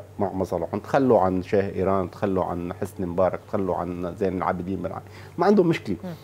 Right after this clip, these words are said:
Speaker 1: مهم المصالح أن تظل مض-، م-، مضمونة وأمن إسرائيل فوق أي اعتبار.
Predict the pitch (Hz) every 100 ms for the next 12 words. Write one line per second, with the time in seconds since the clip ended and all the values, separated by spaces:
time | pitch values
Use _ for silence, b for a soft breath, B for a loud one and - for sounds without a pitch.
0 | B 117 139 185 131 123 120 120 147 131
1 | 123 - 107 - 101 120 120 98 90 95
2 | - - 101 101 - - - 98 90 117
3 | 147 165 180 180 B - - 160 151 113
4 | 107 110 104 123 123 110 107 92 95 101
5 | 98 85 - 80 87